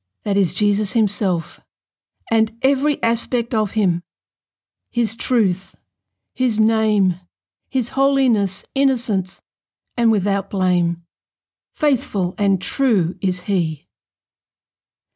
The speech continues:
As he is, so are we in him. Jesus says, "Hold fast, that no one may take your crown."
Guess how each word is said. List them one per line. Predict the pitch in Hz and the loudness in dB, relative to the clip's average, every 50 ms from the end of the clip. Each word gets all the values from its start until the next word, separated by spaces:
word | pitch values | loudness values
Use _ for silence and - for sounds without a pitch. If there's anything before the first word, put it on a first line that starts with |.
| _ _ _ - | _ _ _ 0
As | 240 262 269 269 262 - | 2 2 2 2 0 -4
he | - - 269 262 254 240 | -2 0 2 2 2 0
is, | - 233 196 170 160 165 - - - - _ _ _ _ _ _ _ _ _ _ - | 0 2 2 2 0 -2 -6 -12 -14 -16 _ _ _ _ _ _ _ _ _ _ -12
so | - - - 247 233 233 233 240 247 254 - | -8 -4 -2 0 2 2 2 0 0 -4 -4
are | - 220 214 208 202 | -4 -4 -2 0 0
we | 180 202 220 226 226 220 220 233 - - | 2 2 2 2 2 2 0 -2 -4 -4
in | - 214 208 202 | -2 0 0 0
him. | 175 - 196 190 170 160 160 156 165 - _ _ _ _ _ _ _ _ _ _ _ _ _ _ _ _ _ _ _ _ _ _ _ _ _ _ _ _ _ _ _ _ _ _ _ _ _ _ _ _ _ _ _ _ _ _ _ _ _ _ _ _ _ _ _ _ _ _ _ _ _ _ _ _ _ _ _ _ _ _ _ _ _ _ _ _ _ _ _ _ _ _ _ | 0 0 0 0 2 0 -2 -6 -8 -14 _ _ _ _ _ _ _ _ _ _ _ _ _ _ _ _ _ _ _ _ _ _ _ _ _ _ _ _ _ _ _ _ _ _ _ _ _ _ _ _ _ _ _ _ _ _ _ _ _ _ _ _ _ _ _ _ _ _ _ _ _ _ _ _ _ _ _ _ _ _ _ _ _ _ _ _ _ _ _ _ _ _ _
Jesus | - 220 208 196 214 196 | -4 -2 -2 -2 -2 -2
says, | - - - 220 214 208 196 185 - - - - | -4 -2 -2 0 0 0 0 -2 -4 -8 -6 -2
"Hold | 240 240 226 202 | 0 0 0 -2
fast, | - - - 233 202 185 165 - - - - - - - - _ _ _ _ _ _ _ _ _ _ _ _ _ _ _ _ _ _ _ _ _ _ _ _ _ _ _ _ _ _ _ _ _ _ _ _ _ _ _ _ | -6 -6 -4 -2 -2 -2 -4 -4 -8 -12 -14 -14 -16 -20 -20 _ _ _ _ _ _ _ _ _ _ _ _ _ _ _ _ _ _ _ _ _ _ _ _ _ _ _ _ _ _ _ _ _ _ _ _ _ _ _ _
that | - 226 226 | -6 -2 0
no | 240 233 233 247 269 | 2 2 2 2 2
one | 269 285 285 277 262 | 2 4 4 4 4
may | 262 254 254 | 2 0 -2
take | 254 - 254 254 247 - - | -2 -2 -2 -2 -2 -2 -2
your | 254 240 | -4 -4
crown." | 233 - - 226 208 190 180 165 160 165 160 | -4 -4 -4 -2 0 0 0 0 -2 -4 -8